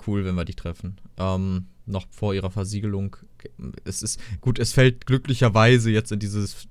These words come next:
es könnte sein. Äh, kann g-, genauso gut gehe ich davon aus, dass es vielleicht nicht sein kann. Vielleicht kommen wir tatsächlich dann ganz im Norden zu den Vampiren und, äh, sehen vielleicht oder werden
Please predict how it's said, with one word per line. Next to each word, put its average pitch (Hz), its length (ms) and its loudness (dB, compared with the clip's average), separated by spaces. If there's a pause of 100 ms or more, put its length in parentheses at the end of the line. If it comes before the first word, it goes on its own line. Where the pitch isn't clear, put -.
es - 180 -4
könnte 131 300 4
sein. 127 440 0 (420)
Äh, 101 240 4
kann 117 280 4
g-, 95 220 -10
genauso 107 320 2
gut 107 120 0
gehe 110 100 2
ich - 60 -2
davon 98 160 -2
aus, - 140 -4
dass - 120 -8
es - 40 -12
vielleicht 98 200 -2
nicht 101 120 -4
sein 95 160 -2
kann. 101 180 -4 (300)
Vielleicht 156 300 6
kommen 139 160 2
wir - 40 -2
tatsächlich 131 380 0
dann 110 160 0
ganz 110 220 0
im 113 60 0
Norden 107 280 2
zu - 80 -4
den 107 160 0
Vampiren 110 560 0
und, - 380 -6
äh, 90 220 0
sehen 120 300 4
vielleicht 107 320 2
oder 104 160 0
werden 98 360 0